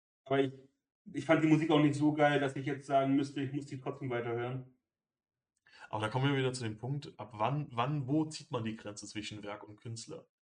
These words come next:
Speaker 2: Weil ich find das schwierig, das zu trennen. Ich kann das zum Beispiel eigentlich gar nicht.
Speaker 1: Okay, weil also tatsächlich bei, bei Just Killing Rowling war so ein bisschen, ja, die ist halt einfach nur auf den Kopf gefallen in dem Moment, weiß ich nicht. Die scheinen einfach nicht so intelligent zu sein, wie sie gerne wär oder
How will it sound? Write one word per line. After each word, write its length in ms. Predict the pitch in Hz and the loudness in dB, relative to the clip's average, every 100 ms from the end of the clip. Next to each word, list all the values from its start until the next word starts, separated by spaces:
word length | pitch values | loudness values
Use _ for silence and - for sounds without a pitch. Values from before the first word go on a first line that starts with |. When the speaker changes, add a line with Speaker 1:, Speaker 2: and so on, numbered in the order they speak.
| - | -8
Speaker 2:
Weil 80 | 113 | -4
ich 40 | |
find 100 | 175 | -2
das 100 | 202 | -2
schwierig, 260 | - 254 190 | -2 -2 -4
das 140 | 110 | -4
zu 100 | - | -8
trennen. 240 | 110 110 110 | -6 -8 -8
Ich 120 | 117 | -6
kann 100 | 143 | -4
das 120 | 156 | -2
zum 80 | 147 | -2
Beispiel 220 | 147 147 139 | -4 -6 -8
eigentlich 340 | 139 139 - | -8 -8 -12
gar 220 | 143 147 | -10 -8
nicht. 240 | 110 104 - | -8 -12 -16
Speaker 1:
Okay, 440 | 131 - 127 - - | -12 -4 -4 -4 4
weil 200 | 135 151 | 8 8
also 200 | 160 147 - - - | 6 4 -6 -14 -6
tatsächlich 320 | 135 139 127 | -2 0 0
bei, 100 | 123 | -2
bei 280 | 120 - 123 | -4 -8 -6
Just 260 | 135 131 | -6 -6
Killing 300 | - 127 120 | -4 -4 -2
Rowling 560 | 123 139 147 147 147 - _ _ _ | 0 0 0 -2 -6 -14 _ _ _
war 420 | 127 123 127 127 | -4 2 2 2
so 160 | 127 123 | 2 0
ein 80 | 123 | 2
bisschen, 880 | 131 - 135 123 123 120 117 - _ _ _ _ _ _ _ _ | 0 0 -2 0 -2 -6 -8 -14 _ _ _ _ _ _ _ _
ja, 140 | - - | -16 -12
die 60 | 123 | -8
ist 80 | 131 | -2
halt 140 | 139 | 0
einfach 160 | 139 139 | 2 2
nur 100 | 135 | 4
auf 60 | |
den 80 | 131 | 2
Kopf 200 | 131 - | 0 -4
gefallen 300 | - - 123 | -6 -2 -2
in 60 | 113 | 0
dem 100 | 110 | -2
Moment, 300 | 107 110 110 | -2 -2 -4
weiß 140 | 113 120 | -6 -8
ich 60 | |
nicht. 300 | 113 110 - _ | -8 -10 -12 _
Die 60 | 127 | -2
scheinen 260 | 139 139 151 | 2 2 0
einfach 160 | 139 | -2
nicht 140 | 135 135 | -2 -2
so 80 | |
intelligent 360 | 135 127 127 127 | -4 -4 -4 -6
zu 60 | 135 | -6
sein, 180 | 127 123 | -6 -6
wie 100 | 120 | -8
sie 120 | 120 120 | -10 -10
gerne 300 | - 123 120 | -8 -6 -6
wär 340 | 113 123 151 143 | -6 -4 -2 -2
oder 380 | 127 120 117 | -2 -4 -8